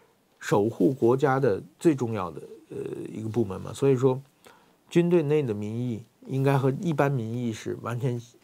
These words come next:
相同才可以，才，才，才，才这个国家才正常嘛。所以我觉得现在其实虽然民进党政权持续了已经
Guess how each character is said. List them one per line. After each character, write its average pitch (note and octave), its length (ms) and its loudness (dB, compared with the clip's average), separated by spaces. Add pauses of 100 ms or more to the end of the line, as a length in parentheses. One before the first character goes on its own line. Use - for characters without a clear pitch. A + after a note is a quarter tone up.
(480)
相 F#3+ 300 0
同 C3 180 -6
才 A#2 160 -2
可 G2 160 -6
以， F2 160 -6 (380)
才， D3+ 100 -4
才， B2 220 0
才， B2+ 260 0
才 C3 180 0
这 C3 160 0
个 A#2 60 0
国 A2 100 4
家 A#2+ 140 2
才 A#2+ 140 0
正 A#2 200 0
常 F2 200 -12
嘛。 F2 180 -16
所 C#3 160 2
以 C#3+ 60 6
我 G#2+ 180 2
觉 A#2 140 2
得 B2+ 160 4 (340)
现 D#3+ 180 0
在 A#2 220 4
其 D#3 240 -2
实 C3 340 0 (300)
虽 - 160 2
然 D3+ 140 4
民 D3 140 0
进 E3 100 0
党 G2+ 180 -2
政 B2 160 -4
权 G2+ 340 -8 (640)
持 - 240 0
续 C3 280 4
了 F2+ 180 -2 (560)
已 B2 120 -6
经 B2 360 0